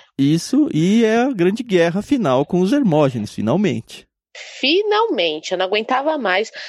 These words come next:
Speaker 2: Até eu já tava com vontade de entrar no livro e ir atrás desse Hermógenes.
Speaker 1: Uhum. Quando eu tava lendo,
Speaker 2: Hum.
Speaker 1: né, a expectativa que eu tinha é, bom, o bando do Riobaldo aqui cercou de um jeito muito legal. Eles dominaram todo um espaço,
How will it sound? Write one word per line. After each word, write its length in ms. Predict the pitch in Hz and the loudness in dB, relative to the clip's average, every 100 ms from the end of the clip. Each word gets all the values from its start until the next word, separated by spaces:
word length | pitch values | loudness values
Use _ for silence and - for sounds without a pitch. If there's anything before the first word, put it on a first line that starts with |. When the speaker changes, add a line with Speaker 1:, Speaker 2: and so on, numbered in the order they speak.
| - | -8
Speaker 2:
Até 360 | - - 294 311 | -6 -2 -2 -2
eu 60 | |
já 60 | 294 | -2
tava 240 | 285 262 | -4 -4
com 120 | 247 254 | -2 -4
vontade 240 | 247 240 | -2 -4
de 60 | 240 | -6
entrar 220 | 226 226 | -4 -4
no 80 | 240 | -2
livro 280 | 226 240 247 | -2 -2 -2
e 220 | 254 - | -2 0
ir 40 | 202 | -2
atrás 340 | 220 214 196 | -2 -4 -4
desse 220 | 196 - | -4 -4
Hermógenes. 640 | 196 180 131 147 - 139 147 | -4 -2 -4 -6 -10 -8 -4
Speaker 1:
Uhum. 220 | 127 123 - - - - 90 - _ - | -4 -6 -10 -16 -20 -20 -20 -20 _ -4
Quando 180 | 135 | -2
eu 60 | 147 | 0
tava 220 | 135 127 | 0 0
lendo, 360 | 110 98 165 127 | 0 0 0 0
Speaker 2:
Hum. 40 | |
Speaker 1:
né, 140 | 123 135 | 0 0
a 60 | |
expectativa 720 | 123 - - - 117 - 175 190 | -2 -4 -6 -2 -4 -2 -2 0
que 100 | - | -2
eu 80 | 117 | -4
tinha 360 | - 156 185 | -4 -2 0
é, 140 | 127 - - | 0 -2 -8
bom, 320 | - 131 - | -4 -2 -2
o 200 | - 127 113 | -6 -6 -4
bando 360 | 113 117 135 | -2 -2 -2
do 120 | 139 | 0
Riobaldo 640 | 147 131 131 110 127 120 117 | 0 2 0 0 0 0 -2
aqui 320 | - 131 175 | -4 -4 -4
cercou 600 | - 202 180 - 131 139 | -4 0 0 0 0 2
de 80 | 175 | 2
um 100 | 190 | 0
jeito 400 | 110 107 - 233 | 0 -2 0 -2
muito 540 | 190 117 117 139 175 | 0 0 0 -2 -2
legal. 420 | 214 277 139 120 | -2 0 2 4
Eles 320 | 117 123 - - _ _ | 2 0 -4 -18 _ _
dominaram 640 | 139 156 156 135 131 131 | -2 0 0 0 0 0
todo 280 | 131 147 170 | 0 0 2
um 40 | 185 | 0
espaço, 760 | 165 - 113 123 156 135 - | -2 -4 0 2 2 0 -6